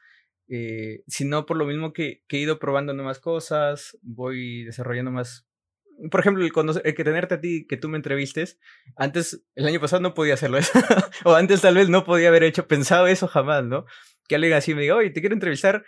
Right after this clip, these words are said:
un C E O de otra empresa", digo, "Oye, ¿de verdad?". <laughs> ¿No? Y, y son cosas que, que pasan de la nada.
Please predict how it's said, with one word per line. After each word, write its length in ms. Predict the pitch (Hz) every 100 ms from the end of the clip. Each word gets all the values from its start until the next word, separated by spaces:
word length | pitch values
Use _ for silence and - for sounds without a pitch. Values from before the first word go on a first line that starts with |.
| - _
un 120 | 160
C 120 | 160 185
E 20 |
O 40 |
de 60 | 180
otra 180 | 180 180 131
empresa", 360 | 139 170 170 151
digo, 200 | 147 180
"Oye, 120 | 190
¿de 120 | -
verdad?". 200 | 147 170 233 - - -
<laughs> 1200 | 208 - - - - - - 208 196 190 180 - - - 147
¿No? 220 | 139 190 _ - _
Y, 120 | -
y 220 | 175 160 151
son 220 | 190 196
cosas 280 | 190 202 196
que, 300 | 190 151 -
que 240 | 143 127
pasan 300 | 123 143 160
de 80 | 160
la 100 | 127
nada. 400 | 131 151 123